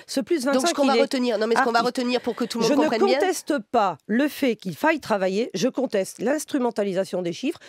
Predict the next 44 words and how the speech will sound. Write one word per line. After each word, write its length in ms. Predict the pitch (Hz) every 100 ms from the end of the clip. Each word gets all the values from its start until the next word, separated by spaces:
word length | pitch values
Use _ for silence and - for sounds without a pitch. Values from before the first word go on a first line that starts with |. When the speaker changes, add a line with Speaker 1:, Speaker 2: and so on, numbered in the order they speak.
| -
Speaker 1:
Nous 80 | 196
travaillons 340 | - 302 330
avec 140 | 269 -
le 40 |
ministère 260 | 208 233 269
de 80 | 226
l'écologie 500 | 220 220 196 165 170
et 40 |
madame 280 | 190 247 196
Borne 280 | 160 175 254 - - -
pour 120 | 233
définir 400 | 240 - 233 214
un 100 | 165
panier 400 | - 311 311 302
d'indicateurs 680 | 226 190 202 202 - 208 254
Speaker 2:
Mm. 160 | 175 156
Speaker 1:
et 100 | 208
non 140 | 233 302
seulement 320 | 240 220 240
un 120 | 214
indicateur 500 | 185 180 202 208 247
de 100 | 175
vente 380 | 156 185 226 190
de 120 | 160
produits. 360 | 143 170 156 156
C'est 120 | 214
ça 140 | -
qui 100 | 349
est 100 | -
important. 400 | 156 127 135 120 - -
Speaker 2:
Alors, 280 | 208 226 185
dans 180 | 202 381
ce 140 | 403
contexte 600 | 370 240 - 240 226 -
néanmoins 420 | 175 170 190 262
de 240 | 285 175 143 143
défiance, 640 | 147 220 196 - 453 311 185
on 60 |
va 140 | 175 170
dire, 280 | 165 170 165
de, 100 | 180
d'injonction 800 | 185 247 247 294 294 - 359 370
aux 120 | 247
agriculteurs, 600 | 220 226 - 202 - 302